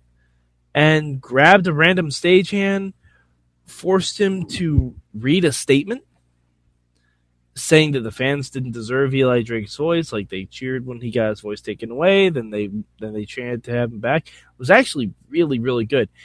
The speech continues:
It reminded me a lot of, like, the kind of stuff that Stone Cold Steve Austin was first doing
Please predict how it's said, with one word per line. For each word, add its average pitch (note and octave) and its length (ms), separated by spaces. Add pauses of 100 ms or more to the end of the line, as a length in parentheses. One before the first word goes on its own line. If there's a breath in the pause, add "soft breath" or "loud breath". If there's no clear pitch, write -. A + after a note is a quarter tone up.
(180 soft breath)
It C#3+ 180
reminded C3+ 540
me E3+ 140
a F#3 100
lot B2 460
of, G#2+ 640 (1700 soft breath)
like, G#2+ 160
the B2 100
kind D#3+ 220
of F#3 80
stuff F#3 220
that D#3+ 140
Stone D#3 240
Cold C3+ 220
Steve B2 220
Austin B2 360
was G#2 140
first - 480
doing A2+ 340